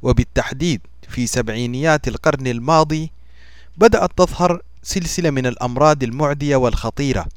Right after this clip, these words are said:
والتي لم تكن معروفة من قبل. ومن أمثلة هذه الأمراض مرض الإيدز، ومرض سارس، ومرض إنفلونزا الطيور، وغيرها.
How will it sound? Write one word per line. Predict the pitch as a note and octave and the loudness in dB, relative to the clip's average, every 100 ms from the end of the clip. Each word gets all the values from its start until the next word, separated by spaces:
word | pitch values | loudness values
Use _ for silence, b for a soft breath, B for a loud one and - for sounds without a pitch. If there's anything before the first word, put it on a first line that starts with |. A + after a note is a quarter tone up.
| - - - - - - - | -14 -18 -18 -18 -18 -20 -4
والتي | B2+ D3+ G#3 F#3+ | -2 2 0 2
لم | F3+ F3+ | 0 2
تكن | E3+ - E3 | 0 0 0
معروفة | C#3+ - D#3 D3+ D3+ D3+ | 2 4 4 2 0 0
من | D3+ B2+ G#2+ | -2 -4 -2
قبل. | C3 B2+ - - - - - - - - - | -2 -2 -4 -10 -18 -18 -18 -18 -18 -16 -6
ومن | A#2+ B2+ - | -6 -6 -2
أمثلة | F#3+ F3+ F#3 D3 - G#2+ | -2 0 0 0 -2 -2
هذه | D#3+ D#3 B2 | 0 2 -2
الأمراض | A#2 A2+ A#2+ B2+ D3+ D#3 - - - - - | -6 -6 -6 2 2 2 -4 -18 -18 -18 -6
مرض | C3+ D3 B2 | 0 2 2
الإيدز، | A2+ C#3+ D3+ D3 - - - - - | -2 0 -2 -2 -10 -12 -20 -18 -8
ومرض | A2 C#3 C3+ G#2+ | -4 0 -2 -2
سارس، | - D3 D3+ - - b b b b | 0 2 2 0 -6 b b b b
ومرض | A2 B2+ D#3 C3+ | -4 0 0 0
إنفلونزا | A#2 A#2 A#2+ C#3 C#3+ B2+ | -8 -4 2 2 2 0
الطيور، | - B2+ C#3+ D3 - - - - | 0 2 4 4 0 -6 -20 -10
وغيرها. | A2+ B2 D3+ C3 F#2+ E2 | -2 2 2 2 -2 -8